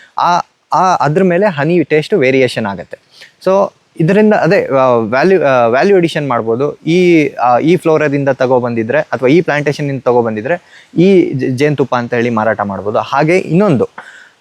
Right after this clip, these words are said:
ವ್ಯಾಕ್ಸ್, ವ್ಯಾಕ್ಸ್ ಅಂತ ಹೇಳ್ತೀವಿ, ಆ, ಬೀ ವ್ಯಾಕ್ಸ್ ಅಂತ ಹೇಳಿ ತುಂಬ ಡಿಮ್ಯಾಂಡ್ ಇದೆ. ಆ, ಕೆ ಜಿಗೆ, per ಕೆ ಜಿ ಬಂದ್ಬಿಟ್ಟೆ,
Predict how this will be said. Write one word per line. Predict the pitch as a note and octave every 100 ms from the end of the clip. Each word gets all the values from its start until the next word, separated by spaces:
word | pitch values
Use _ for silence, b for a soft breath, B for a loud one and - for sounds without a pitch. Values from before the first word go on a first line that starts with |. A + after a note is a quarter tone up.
| _
ವ್ಯಾಕ್ಸ್, | A#2+ D#3 G3+ - _ _ -
ವ್ಯಾಕ್ಸ್ | B2+ - E3
ಅಂತ | D#3
ಹೇಳ್ತೀವಿ, | C#3+ A#2 G2 F#2 - _
ಆ, | G#2+ A2 A2+
ಬೀ | A#2+ E3+
ವ್ಯಾಕ್ಸ್ | D#3+ D3 -
ಅಂತ | A#2+
ಹೇಳಿ | A2 G2
ತುಂಬ | - F3+ G3
ಡಿಮ್ಯಾಂಡ್ | F3+ D3+ C3+ A#2
ಇದೆ. | A2+ D3+ - b b b -
ಆ, |
ಕೆ | A2+ - F3
ಜಿಗೆ, | E3+ F#3
per | B2+ D3 D3+
ಕೆ | - F3
ಜಿ | F3
ಬಂದ್ಬಿಟ್ಟೆ, | E3 D#3+ D#3 C#3+ F3